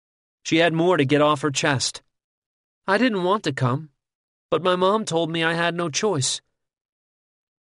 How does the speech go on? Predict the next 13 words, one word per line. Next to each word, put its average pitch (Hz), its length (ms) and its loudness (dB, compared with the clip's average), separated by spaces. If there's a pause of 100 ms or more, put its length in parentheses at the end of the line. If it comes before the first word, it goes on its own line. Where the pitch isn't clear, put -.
(140)
Boy, 202 200 -2
was 190 180 -4
I 202 260 -4
ever 151 380 -6
angry 143 380 -2
with 123 180 -6
her. 120 280 -4 (760)
Angry 185 320 2
like 175 200 0
I've 156 120 -2
never 185 220 -2
been 170 220 -2
before. 151 540 -4